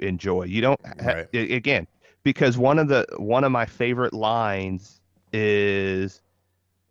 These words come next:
Speaker 1: when Kevin tells the benefactor,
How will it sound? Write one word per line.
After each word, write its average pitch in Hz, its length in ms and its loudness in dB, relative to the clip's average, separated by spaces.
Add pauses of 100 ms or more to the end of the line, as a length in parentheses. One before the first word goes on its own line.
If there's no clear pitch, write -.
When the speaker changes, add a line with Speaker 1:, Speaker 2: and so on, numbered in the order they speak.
(460)
Speaker 1:
when 110 1080 2 (120)
Kevin 117 460 0
tells 107 400 2
the 101 100 -4
benefactor, 98 1040 -2